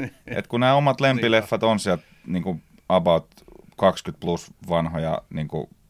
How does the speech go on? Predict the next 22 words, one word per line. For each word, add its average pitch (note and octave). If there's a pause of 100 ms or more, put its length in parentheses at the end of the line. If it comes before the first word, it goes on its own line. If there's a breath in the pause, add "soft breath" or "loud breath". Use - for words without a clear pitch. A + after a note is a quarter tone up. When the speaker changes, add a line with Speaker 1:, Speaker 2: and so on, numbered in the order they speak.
(160)
Speaker 2:
leffoja D#2+
jo, D#2+
niin D#2 (560 soft breath)
niiden A#2
starat, A2
niin G2 (280)
hän A2
miettii, A#2
että -
vitsi, D3
Michael C#3+
Biehn A2
olisi F#2
kyllä G2
kova, F#2+ (580 soft breath)
kova G#2+
Arthur F#2+
Morgan, F#2
mut F2
kun G2
äijä G2
on F#2